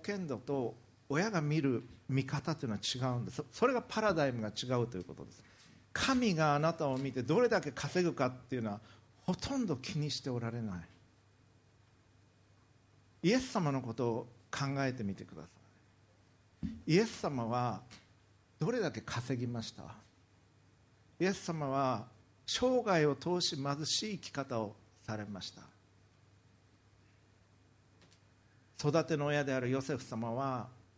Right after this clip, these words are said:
早くして亡くなられたというふうに言われています。マリア様は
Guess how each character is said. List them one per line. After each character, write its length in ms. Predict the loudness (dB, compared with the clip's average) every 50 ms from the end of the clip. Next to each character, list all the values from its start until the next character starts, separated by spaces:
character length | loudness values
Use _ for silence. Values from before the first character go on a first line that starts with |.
| _ -4
早 220 | -2 0 0 -2
く 120 | -4 -6
し 60 | -8 -6
て 100 | -4 -4
亡 140 | -4 -4
く 120 | -4 -4 -2
な 140 | -2 0 0
ら 100 | 0 0
れ 100 | -2 -4
た 180 | -4 -6 -6
と 120 | -4 -4 -4
い 40 |
う 20 | -4
ふ 40 | -4
う 20 |
に 40 | -4 -4
言 60 | -4
わ 100 | -4 -6
れ 100 | -6 -8
て 140 | -10 -12 -14
い 40 | -14
ま 120 | -14 -14
す。 100 | -16 -12 -4
マ 140 | -2 0 0
リ 100 | 0 0
ア 60 | -2
様 280 | -4 -6 -6 -6 -4 -4
は 340 | -2 -2 -2 -4 -4 -8